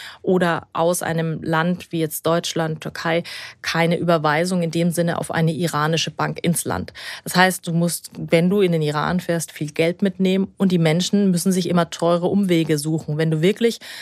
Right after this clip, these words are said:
was überweisen willst auf ein europäisches Konto, musst du irgendeinen Umweg gehen über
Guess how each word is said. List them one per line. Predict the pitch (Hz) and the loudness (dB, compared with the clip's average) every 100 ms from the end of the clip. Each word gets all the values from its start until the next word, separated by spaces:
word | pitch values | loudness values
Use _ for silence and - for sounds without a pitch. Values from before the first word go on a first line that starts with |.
| - | -6
was | - 175 | -4 -2
überweisen | 175 160 147 175 202 208 | 0 0 2 0 0 0
willst | 202 - | 0 -2
auf | 156 | -6
ein | 170 | -2
europäisches | 156 151 175 170 156 - | -2 -2 0 0 -2 -4
Konto, | - 196 214 208 | 0 0 0 0
musst | 196 175 - | 2 0 -2
du | |
irgendeinen | - 190 196 185 180 - - - | 0 2 4 4 2 -2 -16 -2
Umweg | - 214 175 160 - | 2 4 4 0 -2
gehen | - 101 160 _ _ | -6 -6 -8 _ _
über | 208 208 175 170 165 | 2 4 4 2 0